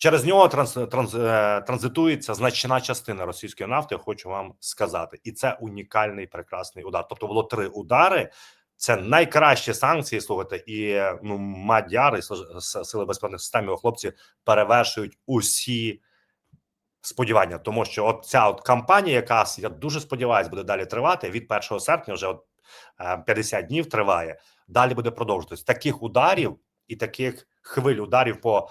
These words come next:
нафтопереробній галузі Російської Федерації ще не було з часу повномасштабного вторгнення. Ну і обіцяю вам розповісти, що вже дата і час зустрічі Володимира Зеленського і Трампа відома.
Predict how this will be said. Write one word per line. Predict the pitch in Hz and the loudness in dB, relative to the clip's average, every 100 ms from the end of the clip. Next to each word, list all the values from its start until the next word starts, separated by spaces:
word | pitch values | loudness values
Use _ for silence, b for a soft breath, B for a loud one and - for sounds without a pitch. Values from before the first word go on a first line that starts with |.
| B B | B B
нафтопереробній | 120 120 110 113 117 113 | 0 2 0 0 0 0
галузі | 107 110 95 | 2 2 0
Російської | 104 127 - 101 | -6 -8 -8 -8
Федерації | 117 135 160 - 92 | -2 0 0 -4 -8
ще | - - 127 120 113 104 | -8 -2 0 2 0 -8
не | 101 107 | -6 -6
було | 87 113 120 | -4 -2 -2
з | |
часу | - 92 85 | -2 -8 -8
повномасштабного | 98 90 85 - 104 101 90 90 _ _ _ _ _ _ _ | -12 -10 -10 -2 -4 -2 -8 -8 _ _ _ _ _ _ _
вторгнення. | - 104 82 80 71 _ _ _ _ _ _ _ _ _ 120 | -4 -4 -4 -10 -18 _ _ _ _ _ _ _ _ _ -6
Ну | 156 | -2
і | 170 160 | 2 2
обіцяю | 139 127 160 | 2 2 2
вам | 151 | 4
розповісти, | 131 - 131 123 143 101 | 0 -2 -6 -2 -2 -2
що | - - 98 98 90 B B B B | -4 -2 2 2 0 B B B B
вже | 90 113 | -6 2
дата | 120 127 117 | 2 2 0
і | 110 | -2
час | 117 117 113 | 0 0 0
зустрічі | 120 107 101 | -6 -6 -8
Володимира | 104 107 107 | -6 -4 -2
Зеленського | 104 113 - 95 | 0 0 -2 -6
і | |
Трампа | 113 104 101 | -2 -2 -2
відома. | 95 113 170 175 139 | -2 0 0 2 0